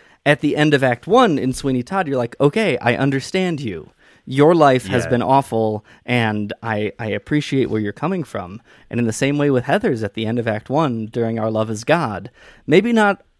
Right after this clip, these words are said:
Speaker 1: as explicitly, but you're like, "Oh, huh, yeah, they, they've been fucked over." Like, man,
Speaker 2: Yeah.
Speaker 1: life for a high schooler is tough, but that does,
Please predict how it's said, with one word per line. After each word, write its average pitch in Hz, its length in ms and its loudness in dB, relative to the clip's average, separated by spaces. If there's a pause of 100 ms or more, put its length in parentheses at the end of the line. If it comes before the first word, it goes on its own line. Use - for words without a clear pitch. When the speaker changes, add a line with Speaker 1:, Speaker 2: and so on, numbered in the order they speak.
Speaker 1:
as 160 200 6
explicitly, 131 640 -2
but 131 160 -2
you're 135 140 -2
like, 120 260 -2
"Oh, 226 520 -4
huh, 233 380 -2 (360)
yeah, 208 280 -4 (180)
they, 214 260 0
they've 196 420 -4
been 208 160 0
fucked 208 320 -2
over." 208 460 0 (260)
Like, 120 460 0 (240)
man, 190 460 0
Speaker 2:
Yeah. 196 180 -6
Speaker 1:
life 131 180 0
for 120 120 -2
a 123 40 -2
high 123 120 -6
schooler 117 360 -4
is 113 160 -8
tough, 156 400 -2 (680)
but 151 380 -2 (440)
that 175 160 -14
does, 214 160 -4